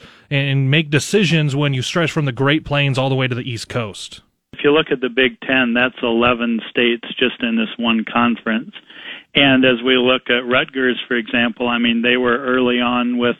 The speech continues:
Speaker 2: uh, the outbreak hitting the U S and obviously getting hit quite hard.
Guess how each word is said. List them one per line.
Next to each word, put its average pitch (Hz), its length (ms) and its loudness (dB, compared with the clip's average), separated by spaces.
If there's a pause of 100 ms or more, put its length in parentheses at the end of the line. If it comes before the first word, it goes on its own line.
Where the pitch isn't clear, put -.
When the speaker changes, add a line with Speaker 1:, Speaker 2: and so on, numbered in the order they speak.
Speaker 2:
uh, 120 220 0
the 117 140 0
outbreak 120 540 0
hitting 120 240 0
the 117 120 0
U 117 220 2
S 120 200 0 (580)
and 131 140 2
obviously 120 640 2
getting 120 340 -2
hit 127 260 -4
quite 120 300 0
hard. 123 400 2